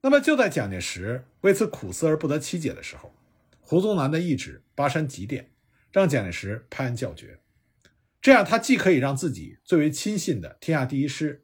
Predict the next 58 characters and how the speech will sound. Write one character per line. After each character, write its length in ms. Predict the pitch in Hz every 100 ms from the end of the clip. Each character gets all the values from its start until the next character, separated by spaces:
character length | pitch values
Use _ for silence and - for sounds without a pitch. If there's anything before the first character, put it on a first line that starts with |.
| _
陈 120 | -
兵 160 | 151 170
陇 200 | 127 110
南 280 | - 90 104 _ _ _ _
扼 180 | 247 220
住 100 | 147
大 160 | 170 131
西 160 | 180
北 80 | 139
的 80 | 78
咽 220 | 117 139
喉， 260 | - - _ _ _ _ _
进 180 | - 277
而 180 | 190 110
呢， 240 | 117 92 - -
可 140 | 190
以 80 | 170
对 220 | 143 123
流 180 | 85 139
窜 200 | 165 139
川 240 | - 180
北 120 | 160 92
的 80 |
红 220 | - 92 110
军 220 | 131 131
进 140 | - 127
行 120 | 135
清 220 | - 180
剿； 220 | 131 - _ _ _ _ -
退 380 | - 208 - _ -
可 120 | 202
以 60 |
扼 240 | 160 202 175
守 300 | - 82 -
红 140 | - 147
军 140 | 170
将 200 | 190 185
来 320 | 113 139 - _ _
向 200 | - 175
大 160 | 202 160
西 140 | 185
北 140 | 170 175
腹 240 | - -
地 300 | 117 110 - _
流 180 | 113 156
窜 180 | 156
的 60 | 95
通 200 | - 147
道， 240 | 131 - _ _ _ _ _
还 160 | - 226
可 100 | 240
以 100 | 135
对 200 | 160 127
周 140 | 196
围 160 | 180 180
数 260 | - 220
省 240 | 135 107 65
的 220 | -